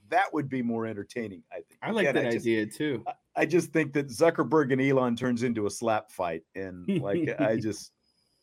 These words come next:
Speaker 1: I don't think I'd be very interested in that. Any big plans for the weekend, Jess? I know, you know, you, you, you had your, uh, most of the week away.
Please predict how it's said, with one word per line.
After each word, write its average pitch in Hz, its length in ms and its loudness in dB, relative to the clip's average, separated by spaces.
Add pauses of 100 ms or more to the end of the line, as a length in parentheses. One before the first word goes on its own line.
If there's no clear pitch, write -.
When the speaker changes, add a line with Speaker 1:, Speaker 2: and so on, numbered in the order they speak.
(300)
Speaker 1:
I 104 400 -4
don't 104 180 -4
think 98 180 -2
I'd 85 120 -4
be 90 80 -8
very 78 280 -8
interested - 460 -18 (380)
in 60 100 -14
that. 52 180 -16 (1600)
Any 165 140 12
big 170 180 12
plans 170 380 10
for 160 60 2
the 160 60 8
weekend, 170 460 10
Jess? 175 480 6 (160)
I 139 120 0
know, 151 180 8
you 139 160 4
know, 143 100 6
you, 139 320 6
you, 131 260 0
you 135 140 2
had 151 220 2
your, 147 220 4
uh, 123 180 4
most 156 360 4
of 143 60 -6
the 139 80 2
week 147 400 0 (220)
away. 117 600 4